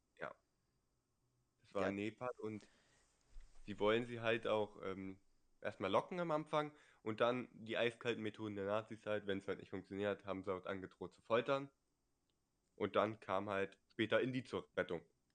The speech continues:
Speaker 1: Und dann kam halt diese grandiose Kampfszene. Die hat, die, die enttäuscht mich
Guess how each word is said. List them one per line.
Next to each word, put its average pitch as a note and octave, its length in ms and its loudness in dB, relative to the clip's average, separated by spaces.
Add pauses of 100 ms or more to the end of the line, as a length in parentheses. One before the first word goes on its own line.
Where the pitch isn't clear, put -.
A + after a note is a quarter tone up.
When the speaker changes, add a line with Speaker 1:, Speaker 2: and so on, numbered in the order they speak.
(1160)
Speaker 1:
Und G#2+ 180 -2
dann A2+ 140 2
kam A2 160 -2
halt G#2 140 0
diese G2+ 180 -6
grandiose A2 580 2
Kampfszene. E2+ 580 -6
Die B2+ 240 -8
hat, A2+ 140 -6 (260)
die, B2+ 220 -8 (420)
die B2 60 -6
enttäuscht A#2 320 -2 (140)
mich - 200 -18